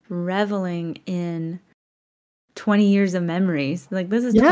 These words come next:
Speaker 1: twenty years ago, and I think back of being so ignorant and naive and just full of <laughs> adventure, and the adventures and the, and the possibilities, and, like, th-, th-, there's just so much fun,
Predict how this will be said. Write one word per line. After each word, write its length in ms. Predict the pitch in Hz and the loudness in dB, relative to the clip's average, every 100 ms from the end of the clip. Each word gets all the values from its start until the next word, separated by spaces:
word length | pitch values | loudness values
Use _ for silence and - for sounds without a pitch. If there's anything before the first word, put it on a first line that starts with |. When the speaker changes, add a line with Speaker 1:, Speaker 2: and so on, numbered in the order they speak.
| 359 | 8
Speaker 1:
twenty 160 | 262 | 6
years 220 | 202 208 | 4 2
ago, 360 | 214 214 202 202 | 0 0 0 0
and 120 | 185 | 0
I 140 | 160 175 | -2 -4
think 300 | - 175 165 | -4 -6 -4
back 300 | 165 165 170 | -4 -4 -4
of 120 | 156 | -6
being 320 | 160 135 - | -6 -6 -8
so 360 | - - - - | -8 -6 -4 0
ignorant 960 | 254 254 233 233 226 214 208 208 202 196 | 2 4 4 4 4 4 2 0 -2 -2
and 500 | 156 147 147 151 165 - | -4 -4 -6 -6 -8 -8
naive 800 | 160 196 240 226 214 208 208 | -4 2 4 6 6 4 2
and 180 | 175 165 | -2 -4
just 240 | - 190 - _ _ _ _ _ _ | -4 -8 -10 _ _ _ _ _ _
full 200 | - 320 | 0 4
of 280 | 311 277 240 | 4 2 0
<laughs> 280 | 196 180 - | -2 -2 0
adventure, 760 | 208 175 220 254 240 - 233 214 - 170 - - | 0 0 2 2 2 4 4 4 -2 -14 -14 -2
and 160 | - 240 | 6 10
the 60 | 254 | 10
adventures 760 | 214 233 403 403 370 370 339 | 8 6 4 2 2 4 2
and 300 | 302 226 208 | 2 4 6
the, 240 | 196 190 196 - - _ _ _ | 4 -2 -6 -12 -20 _ _ _
and 260 | 202 196 185 | -2 0 0
the 120 | 185 | -2
possibilities, 1120 | - - 226 233 190 208 247 254 233 226 220 220 - | -6 -4 -2 -2 0 0 2 2 2 2 2 0 0
and, 220 | 202 196 | 2 2
like, 300 | 196 185 - 185 | 0 -4 -6 -10
th-, 120 | 196 | -8
th-, 120 | 190 - | -6 -4
there's 220 | 202 185 | -2 -4
just 300 | 196 190 - | -6 -6 -4
so 280 | - 208 233 | -2 0 2
much 320 | 233 196 196 - | 0 0 -4 -10
fun, 680 | - - 202 185 160 170 | -16 -4 -2 0 -2 -6